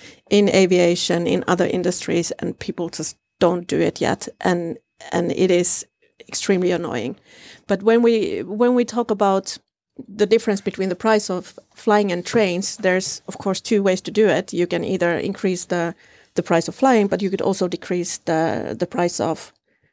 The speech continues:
rail traffic. Um, it, like Germany did, for example, they lowered the, the V A T on,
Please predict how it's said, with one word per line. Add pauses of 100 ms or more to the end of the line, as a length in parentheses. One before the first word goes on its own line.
(120)
rail (120)
traffic. (1000)
Um,
it,
like
Germany
did,
for
example,
they (260)
lowered (240)
the,
the
V
A
T
on,